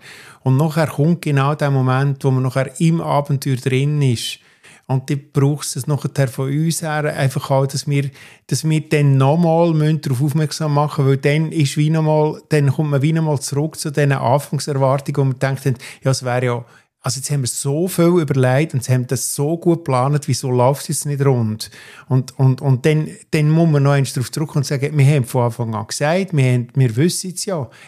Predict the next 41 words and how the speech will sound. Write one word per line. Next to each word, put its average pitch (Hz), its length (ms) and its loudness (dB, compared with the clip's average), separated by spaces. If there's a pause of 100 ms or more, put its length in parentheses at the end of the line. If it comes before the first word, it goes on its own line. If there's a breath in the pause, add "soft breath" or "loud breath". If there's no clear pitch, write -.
jetzt 202 260 0
sind 135 220 -2
wir 123 60 0
in 127 120 -4
dem 131 240 2
Leben 123 200 2
drin, 139 340 0
wo 127 80 2
wir 120 140 0
uns 120 180 0
eigentlich 117 300 -2
gesucht 160 360 -8
haben, 185 120 0
wir 123 80 0
sind 120 160 0
in 123 80 0
einem 113 120 0
Transformationsprozess. 127 1500 -4 (240 loud breath)
Und 113 140 -12
das 139 120 0
finde 143 260 2
ich, - 140 -4 (540 loud breath)
das 139 180 0
finde 151 320 0
ich, - 160 -4
ähm, 127 520 2 (880 soft breath)
unglaublich, 170 920 2
unglaublich 165 720 0
wichtig, 139 560 -4
dass - 220 -6
die 143 60 -8
Menschen 143 300 0
dann 139 200 2
nochmal 139 380 2
die 135 100 -4
Reflexion 131 720 0
können 156 240 -2
machen 131 340 -2
und - 60 -4
sagen, 120 260 -6
"Aha, 127 680 0